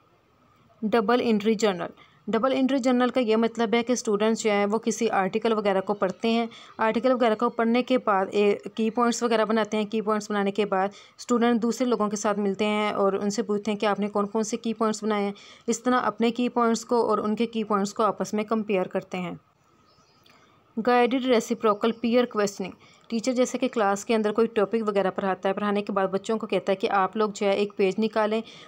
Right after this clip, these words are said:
और, अ, जो मैंने आपको टॉपिक पढ़ाया है आप लोग इसके रिलेटेड क्वेश्चन वगैरह लिखें। तो बच्चों को जिस किस्म की भी कन्फ्यूजन वगैरह होती है वो सिर्फ पेज के ऊपर क्वेश्चन ही लिखेंगे,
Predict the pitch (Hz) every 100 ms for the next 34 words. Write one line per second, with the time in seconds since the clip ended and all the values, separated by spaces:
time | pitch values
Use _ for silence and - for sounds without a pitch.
0 | - 220 214 220 208 208 226 240 240 226
1 | 226 220 247 247 226 220 196 202 208 208
2 | 220 - 220 254 226 202 196 214 196 -
3 | - 220 214 240 226 202 190 180 185 180
4 | - - 233 247 254 240 240 247 - 190
5 | 240 233 240 233 214 214 202 220 202 202
6 | 202 202 202 202 208 233 233 214 202 226
7 | 220 220 202 196 208 226 208 - 196 240